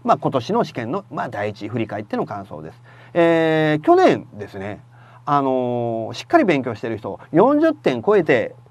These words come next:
点数取ってる人多かったんですね。今年、四十点超えてる人、ほとんど僕聞いておりません。まあ、確かに、あ、運が良かったということでね、えーと、私の元に集まってる、まあ、百弱ぐらいの、まあ、資料の中で、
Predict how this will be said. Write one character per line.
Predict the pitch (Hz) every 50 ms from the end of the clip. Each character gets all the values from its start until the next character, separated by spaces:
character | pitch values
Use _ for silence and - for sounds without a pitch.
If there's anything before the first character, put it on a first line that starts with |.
| - - - - _ - - _ - - _ - - - _ - - -
点 | - 156 156
数 | 160 156
取 | 120 107
っ | 104
て | 113 110
る | 101
人 | 98 - 101
多 | 131 131
か | 120 104
っ | - -
た | - 85
ん | 82
で | 87 -
す | -
ね。 | 107 101 - - - - - _
今 | - - 269
年、 | 294 285 - - 269 240 147 - - - - - - - - - - - - - - -
四 | - 190 233 254 262
十 | 277 294 277
点 | - - 151 113 98 - - -
超 | 165
え | 160
て | 156 156
る | 143 120
人、 | - -
ほ | - - - - 269 -
と | - 320 320
ん | 277
ど | 180 113
僕 | 95 101 110 113 - 123
聞 | 120 - - - 185
い | 175
て | - 175
お | 160
り | 151 143
ま | 139 120 117
せ | - -
ん。 | - - - -
ま | 226 254
あ、 | 220 - - -
確 | - 311 302 302
か | - 339 320
に、 | 269 208 147 151 - - - _ - - - -
あ、 | - - 285 254 -
運 | - 254 285 311
が | 311 285 220
良 | 226
か | 226 254
っ | 226
た | - - 143
と | 123 -
い | 135
う | 135
こ | 123 139
と | 127 127
で | 117 117
ね、 | 117 113 113 -
え | 151 147
ー | 147 151
と、 | 175 175
私 | 190 220 233 262 254 294
の | 277 285
元 | 285 285 277 269
に | 220 165
集 | 143 139
ま | 143 143 131
っ | 127
て | - 139
る、 | 131
ま | 143 156
あ、 | 131
百 | 135 196 208 220 226
弱 | 214 226 214 233 220
ぐ | 220
ら | 214 175 139
い |
の、 | 123 110
ま | 110 107
あ、 |
資 | 110 -
料 | 151 147 127
の | 113 104
中 | 104 101 104 101 107
で、 | 123 127 -